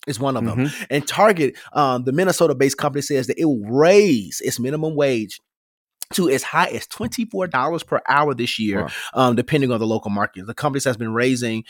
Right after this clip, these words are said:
Speaker 1: pay and benefits in an effort to keep and attract workers. Um, the retail giant currently pays fifteen dollars an hour, um, wages, but said Monday it'll be raising it, uh, from fifteen to twenty-four, and the starting wage would depend on the job, the market, local wage data,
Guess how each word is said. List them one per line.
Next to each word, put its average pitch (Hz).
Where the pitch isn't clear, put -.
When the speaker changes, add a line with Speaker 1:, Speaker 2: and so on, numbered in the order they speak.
Speaker 1:
pay 165
and 135
benefits 135
in 107
an -
effort 107
to 104
keep -
and 110
attract -
workers. 123
Um, 123
the 113
retail 143
giant 120
currently 185
pays 123
fifteen 160
dollars 127
an 113
hour, 113
um, 113
wages, 120
but 107
said 101
Monday 139
it'll 117
be 113
raising 117
it, 110
uh, 98
from 101
fifteen 160
to 110
twenty-four, 131
and 110
the 113
starting 151
wage 127
would 98
depend 113
on 101
the 104
job, 147
the 120
market, 123
local 110
wage 110
data, 101